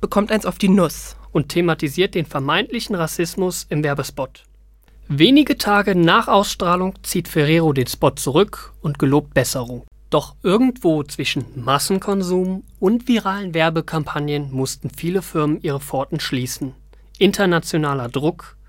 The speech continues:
Speaker 2: billigere Produktionsbedingungen im Ausland und feindliche Übernahmen ließen viele alteingesessene Marken wie S Z, Kaisers,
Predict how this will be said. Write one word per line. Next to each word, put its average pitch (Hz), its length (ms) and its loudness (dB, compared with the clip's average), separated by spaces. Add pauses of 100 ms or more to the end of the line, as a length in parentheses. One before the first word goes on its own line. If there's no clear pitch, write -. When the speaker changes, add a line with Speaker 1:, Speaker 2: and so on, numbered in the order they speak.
(340)
Speaker 2:
billigere 208 420 0
Produktionsbedingungen 156 1300 -2
im 139 120 -8
Ausland 160 640 0 (280)
und 240 220 2
feindliche 233 480 -2
Übernahmen 175 560 -2 (260)
ließen 143 280 0
viele 214 380 -2
alteingesessene 160 800 0
Marken 143 480 0
wie 143 220 -2 (280)
S - 280 -2
Z, - 400 -2 (480)
Kaisers, 165 720 -2